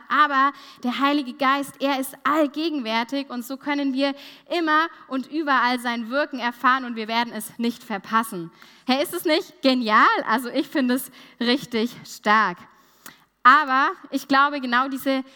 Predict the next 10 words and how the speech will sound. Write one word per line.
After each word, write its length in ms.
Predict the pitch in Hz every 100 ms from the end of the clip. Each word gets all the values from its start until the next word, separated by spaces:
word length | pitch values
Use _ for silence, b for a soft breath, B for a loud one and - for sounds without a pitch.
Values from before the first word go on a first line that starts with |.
| B -
Tatsache, 720 | - 247 277 285 254 233 254
die 100 | 233
fordert 460 | - 302 359 403 254
uns 160 | 247
auch 160 | 254 247
ein 80 | 262
Stück 300 | - 294 269
weit 160 | 247
so 100 | 233
heraus, 720 | 226 214 202 202 262 359 -